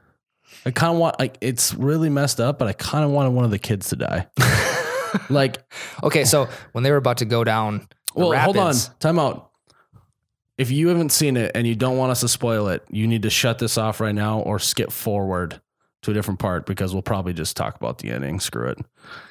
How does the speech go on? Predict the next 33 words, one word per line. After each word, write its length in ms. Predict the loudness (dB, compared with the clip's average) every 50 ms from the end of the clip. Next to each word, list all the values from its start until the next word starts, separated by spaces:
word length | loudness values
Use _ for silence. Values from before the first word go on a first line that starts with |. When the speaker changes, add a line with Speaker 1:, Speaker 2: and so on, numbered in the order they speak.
| -10 -4
Speaker 1:
Um, 220 | -2 0 0 0
so 140 | 2 2 2
spoiler 500 | 2 2 2 2 2 2 2 4 2 2
alert. 360 | 2 2 2 2 0 -2 -4 -8 -14 _ _ _ _ _ _ _ _ _ _ _ _
Go 120 | -2 0 0
ahead. 260 | 2 0 -2 -4 -6 -10 _ _ _ _ _ -20 -20 -20 _ _ _ _ _ _ -16 -10 -6
Speaker 2:
I 60 | -6 0
think 220 | 2 2 4 4
that 140 | 4 4 4
was 140 | 4 2 0
the 100 | -2 -4
plan 440 | -4 -2 -2 0 0 0 2 0 0 -2 -2 -2
when 140 | 0 0
they 80 | 2 2
were 120 | 2 2
underneath 280 | 2 2 0 0 0 -2
the 80 | -2 -2
blanket. 520 | -2 -2 -2 0 0 0 -2 -2 -2 -6 -12 -20 -20 -20 _ _ _ _ _ _ _ -20 -20 -20 -20 -20 _ _ _ _ _ _ _ _ _
She 180 | 0 2 2 4
was 140 | 4 2 4
talking 340 | 4 2 2 2 2 0
to 60 | 0 0
both 240 | 0 -2 -2 0
of 80 | 0 0
the 80 | 0 0
kids, 460 | -2 -2 -2 -2 -2 -2 -2 -4 -4 -6 -6
and 340 | -4 -4 -2 -4 -4 -6 -10 -12 _
one 180 | -2 0 0 0
of 60 | 0
them 160 | 0 0 0
had 280 | 0 0 0 0 0 0
to 100 | -2 -2
look 400 | 0 0 -2 -2 -6 -10 -14